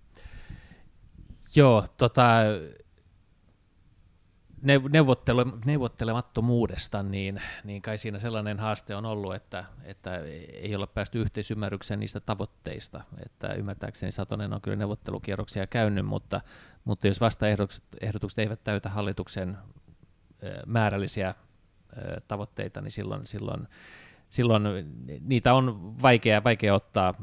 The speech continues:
at-, at-, ottaa myöskin, myöskin käsittelyyn. Mutta mikä on nyt on keskustan kanta näihin? Siis, eh, eilen äänestitte tyhjää, eli, eli, eli tätä, tätä epäluottamusta ette tukeneet. On vähän ollut sellainen tunnelma, että, että joista, jo-, jotkut näistä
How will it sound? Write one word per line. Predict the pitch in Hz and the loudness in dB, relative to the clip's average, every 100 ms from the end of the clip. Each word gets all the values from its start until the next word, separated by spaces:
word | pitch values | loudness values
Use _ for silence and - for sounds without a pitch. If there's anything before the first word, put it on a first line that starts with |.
| 65 - | -12 -10
at-, | 92 - | -10 -6
at-, | 104 - | -2 2
ottaa | 110 - 95 | 2 2 0
myöskin, | 98 - 95 - | 0 -2 -6 -4
myöskin | 95 104 | -6 -4
käsittelyyn. | - 104 110 _ 87 101 87 87 - - - - | -4 -2 -4 _ 0 2 2 0 -10 -16 -14 -4
Mutta | 113 113 | 0 4
mikä | 143 170 | 4 6
on | 156 | 6
nyt | 147 | 6
on | 135 | 2
keskustan | - - 117 107 107 | 2 2 0 0 0
kanta | 131 110 90 | 2 2 -2
näihin? | 90 85 98 85 | -2 -2 -4 -6
Siis, | 82 85 - | -6 -6 -6
eh, | 90 71 - 71 - | -6 -6 -10 -16 -10
eilen | 135 139 127 | 2 4 4
äänestitte | 117 113 - - | 4 0 -4 -4
tyhjää, | - 143 117 113 107 104 107 | 4 6 6 6 4 2 0
eli, | 104 101 98 | -2 -2 -2
eli, | 95 101 - - | 0 -2 -4 -10
eli | - 104 101 92 50 50 50 - - - - | -8 -4 -2 -4 -6 -14 -16 -20 -18 -8 -2
tätä, | 139 123 107 - | 2 2 0 -2
tätä | 127 120 | -6 -4
epäluottamusta | 120 110 104 - 95 98 107 | -2 0 0 -2 -6 -4 -4
ette | 113 - | -6 -8
tukeneet. | 113 - 104 101 - | -8 -6 -4 -4 -4
On | 104 104 - 73 | -4 -4 -8 -6
vähän | 120 117 | -4 -2
ollut | 110 | -2
sellainen | - 117 113 107 101 - | 0 0 0 -2 -4 -6
tunnelma, | 123 110 107 107 | -4 -2 0 0
että, | 104 - 107 | -2 -2 -2
että | 82 - 113 | -2 -2 2
joista, | 127 131 - | 4 2 -2
jo-, | 90 139 | -6 -2
jotkut | 139 143 117 - | 0 0 -2 0
näistä | 104 104 - 98 | -2 -2 -2 -4